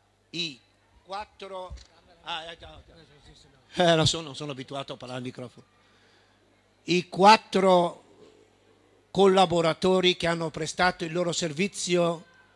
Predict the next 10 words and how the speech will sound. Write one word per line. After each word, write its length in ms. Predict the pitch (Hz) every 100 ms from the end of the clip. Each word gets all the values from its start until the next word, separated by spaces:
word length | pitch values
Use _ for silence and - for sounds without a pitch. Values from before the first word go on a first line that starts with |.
| _ _ _
il 180 | - 151
loro 240 | 175 180 170
aiu-, 320 | 165 180 127
mi, 180 | 156 151
mi 120 | 165
hanno 100 | 165
prestato 440 | 156 - 170 160
e 60 | 151
dato 300 | 160 - 156
aiuto 720 | 151 185 - 185 185 185